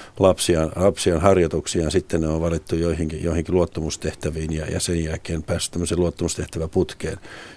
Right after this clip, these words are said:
joka vaikka päätyy sitten, sitten jo, joihinkin merkittäviinkin luottamustehtäviin. Niin, niin tuota, ky-, kyllä niin, niin tietysti elämän viisauksia pystyy varmaan jakamaan, mutta sitten kun me puhutaan tästä niin kuin koripallon dynamiikasta ja, ja, ja, ja sen,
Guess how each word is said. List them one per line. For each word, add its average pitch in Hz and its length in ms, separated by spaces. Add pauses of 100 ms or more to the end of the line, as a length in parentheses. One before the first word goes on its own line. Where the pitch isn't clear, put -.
(120)
joka - 220
vaikka 80 240
päätyy 82 400
sitten, - 340 (100)
sitten - 360
jo, 82 160
joihinkin 80 400
merkittäviinkin 80 680
luottamustehtäviin. - 760
Niin, 82 140 (840)
niin 82 160
tuota, 82 420 (200)
ky-, 92 260
kyllä 90 300
niin, 95 220
niin 92 140
tietysti 95 260
elämän 92 300
viisauksia 85 760
pystyy 85 340
varmaan 80 340
jakamaan, 78 480
mutta 78 220
sitten - 240
kun 80 100
me - 40
puhutaan 82 280
tästä 80 240
niin 80 120
kuin - 80
koripallon 82 440
dynamiikasta 80 680
ja, 78 120
ja, 76 240 (140)
ja, - 60 (100)
ja 80 60
sen, 82 240